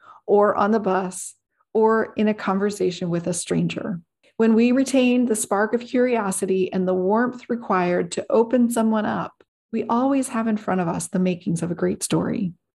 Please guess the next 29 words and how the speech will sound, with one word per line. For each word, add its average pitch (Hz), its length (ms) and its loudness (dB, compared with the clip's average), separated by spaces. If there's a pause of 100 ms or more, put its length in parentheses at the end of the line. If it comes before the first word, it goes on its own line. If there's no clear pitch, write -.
(140)
All 202 160 4
we 220 140 6
have 175 220 0
to 190 100 -2
do 180 160 -2
is 170 160 -4
ask. - 500 -8 (400)
I 294 220 6
love 247 680 4
this. - 560 0 (380)
And 233 180 6
this 233 580 4 (180)
resonates 233 640 4
so 254 420 2
deeply 202 640 0
in 233 240 4
my 220 180 2
heart 180 460 -4 (160)
and 190 280 0
is 185 240 0
why 190 680 -4 (320)
I 180 360 2
started 208 600 2
the 180 100 0
Make 170 280 0
Life 185 260 -4
Less 185 200 -6
Difficult - 460 -2
podcast, 202 760 0